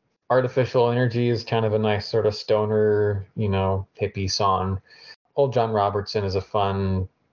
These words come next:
very efficient, uh, what is that, a hundred ten seconds. Uh, I, I really don't dislike this record at all. It also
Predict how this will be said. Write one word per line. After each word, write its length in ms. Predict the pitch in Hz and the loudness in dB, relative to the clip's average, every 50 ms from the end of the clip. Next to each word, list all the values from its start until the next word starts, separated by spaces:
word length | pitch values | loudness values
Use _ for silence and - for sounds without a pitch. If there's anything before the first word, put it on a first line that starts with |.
| _ _ _ _ _ | _ _ _ _ _
very 300 | 123 120 117 107 101 101 | 2 4 4 4 4 0
efficient, 680 | 95 - - 98 92 - - 101 95 95 95 95 - - | -2 -2 -4 -4 -4 -2 -2 -4 -2 -2 -6 -6 -6 -4
uh, 440 | - 98 92 87 87 87 87 90 87 | -2 0 0 2 2 2 0 0 0
what 180 | 92 90 90 | -2 -4 -4
is 120 | 90 - - | -4 -8 -6
that, 220 | - 90 92 92 - _ _ _ _ _ _ _ _ _ | -6 -6 -6 -8 -10 _ _ _ _ _ _ _ _ _
a 60 | 113 101 | -2 0
hundred 460 | 101 101 101 101 98 101 101 98 - | 0 0 0 0 0 0 -2 -2 -2
ten 240 | - 101 98 95 95 | -2 -2 -2 -2 -4
seconds. 800 | - - 104 98 95 - 117 123 120 101 - - - - - _ _ _ _ _ _ _ _ _ _ _ _ _ _ _ _ _ _ _ - _ - - | -2 -2 -4 -4 -2 -2 0 0 0 -2 -2 -6 -8 -10 -16 _ _ _ _ _ _ _ _ _ _ _ _ _ _ _ _ _ _ _ -20 _ -6 -4
Uh, 220 | 123 117 110 - - | 0 0 0 2 0
I, 100 | 120 120 | 0 0
I 140 | - 117 120 | 2 0 0
really 320 | 127 131 165 208 214 175 131 | 0 2 2 2 2 2 2
don't 220 | 123 123 117 110 | 0 -2 -2 -2
dislike 440 | 104 113 101 - - 101 101 98 - | -4 -4 -4 -2 -2 -2 -2 -2 -2
this 200 | - 98 - - | -6 -6 -4 -4
record 320 | 101 95 92 - 98 90 | -4 -4 -2 -4 -4 -2
at 120 | 92 90 90 | 0 0 0
all. 260 | 90 87 85 87 87 | 0 0 0 0 0
It 60 | 90 | 0
also 560 | 92 92 92 - - - 101 92 92 87 87 | 0 0 -2 -4 -2 -2 0 0 0 -2 -4